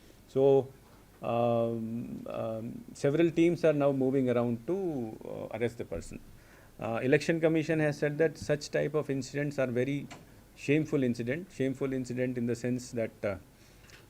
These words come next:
um, um, we, our intention is to do free, fair and peaceful elections.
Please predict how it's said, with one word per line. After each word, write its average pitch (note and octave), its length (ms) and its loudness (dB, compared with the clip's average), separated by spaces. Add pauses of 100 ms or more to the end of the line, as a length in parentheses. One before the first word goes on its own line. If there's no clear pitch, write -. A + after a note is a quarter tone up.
um, F#2+ 640 -6 (140)
um, F#2+ 1300 -12 (720)
we, B2+ 160 -2
our C3 200 4
intention C3+ 520 -2
is C#3 140 -2
to B2+ 100 -8
do C3 140 -2
free, C3 280 -4
fair B2+ 340 0
and A#2+ 160 -2
peaceful A#2 340 -4
elections. G2+ 520 -8